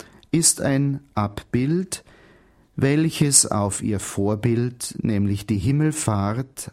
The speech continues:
Ascensio Christi, verweist. In den liturgischen Texten des achten, neunten Jahrhunderts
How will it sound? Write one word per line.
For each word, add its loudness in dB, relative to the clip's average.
Ascensio 0
Christi, -2
verweist. -2
In 0
den 0
liturgischen 0
Texten -2
des -2
achten, -2
neunten -2
Jahrhunderts -4